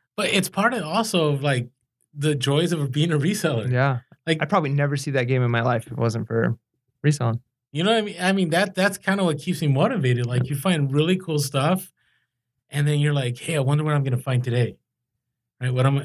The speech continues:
Speaker 1: what, what am I gonna come across today? I just, uh, I
Speaker 2: That's
Speaker 1: love
Speaker 2: cool.
Speaker 1: it.
Speaker 2: Yeah, and man, those cards, the Illuminati, the card game,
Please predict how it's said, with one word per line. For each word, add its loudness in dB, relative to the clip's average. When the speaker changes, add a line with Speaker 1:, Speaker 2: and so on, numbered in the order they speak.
Speaker 1:
what, 0
what 2
am 0
I 2
gonna 2
come -4
across -4
today? -4
I -4
just, -10
uh, -4
I -20
Speaker 2:
That's -6
Speaker 1:
love 2
Speaker 2:
cool. 0
Speaker 1:
it. -6
Speaker 2:
Yeah, 0
and -4
man, 0
those 0
cards, 0
the -2
Illuminati, 0
the -2
card 0
game, 2